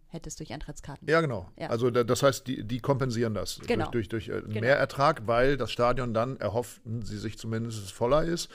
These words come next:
Speaker 1: Ja.
Speaker 2: und dann ihre, äh, Werbebanden und so weiter sich dann noch wieder anders lohnen.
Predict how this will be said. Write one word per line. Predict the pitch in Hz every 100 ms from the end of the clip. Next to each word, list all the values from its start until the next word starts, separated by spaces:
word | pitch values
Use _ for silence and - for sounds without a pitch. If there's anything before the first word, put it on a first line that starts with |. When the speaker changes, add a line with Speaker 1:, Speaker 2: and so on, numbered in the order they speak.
| -
Speaker 1:
Ja. | 156 -
Speaker 2:
und | 107
dann | 120 120 123
ihre, | 104 104 107 98 - - - - - -
äh, | - 101
Werbebanden | 107 127 117 113 113
und | 110
so | 104
weiter | 101 104
sich | 98 101 -
dann | 104 101 101 95 - 92 - -
noch | 95 92
wieder | 107 98
anders | 98 98 - - - -
lohnen. | 107 95 85